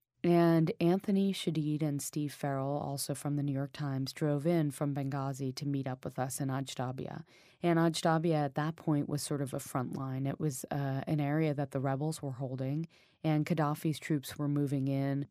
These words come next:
pretty quickly from the west. And so from that morning, we had a sense that the city was going to fall into the hands of Gaddafi's troops. But we continued working.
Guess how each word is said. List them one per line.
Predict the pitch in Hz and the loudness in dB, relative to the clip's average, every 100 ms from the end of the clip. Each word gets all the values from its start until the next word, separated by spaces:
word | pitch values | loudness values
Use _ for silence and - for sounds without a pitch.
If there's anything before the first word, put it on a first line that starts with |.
| - | -4
pretty | - 294 | 0 0
quickly | - 170 160 135 | 2 -2 0 -2
from | - 139 | 0 0
the | 135 | 0
west. | 131 120 - - - - _ _ _ _ | 0 -2 -6 -8 -10 -12 _ _ _ _
And | 190 180 175 170 | 4 6 6 4
so | - 175 | 6 6
from | - 233 254 | 6 2 4
that | 240 | 2
morning, | - 156 165 160 147 | 2 4 4 4 2
we | |
had | 147 185 226 | 0 0 -2
a | |
sense | 208 165 143 - | 0 2 2 0
that | 151 | -2
the | 147 | -2
city | - 151 143 | -2 -2 -2
was | 139 131 | -2 -4
going | - 131 131 | -2 -2 -2
to | |
fall | 131 - 127 127 127 127 | -6 -4 -2 -2 -4 -2
into | 160 147 | -2 0
the | 143 | -2
hands | 135 135 131 | -2 -2 -2
of | 135 | -6
Gaddafi's | - 131 127 - 131 | -6 -4 -6 -8 -12
troops. | - 120 - - - - - _ | -8 -8 -8 -14 -18 -20 -20 _
But | - 196 | 6 6
we | 190 190 | 8 2
continued | - 196 190 190 170 | 4 4 6 4 4
working. | 143 147 - 165 165 170 | 0 -2 0 2 2 2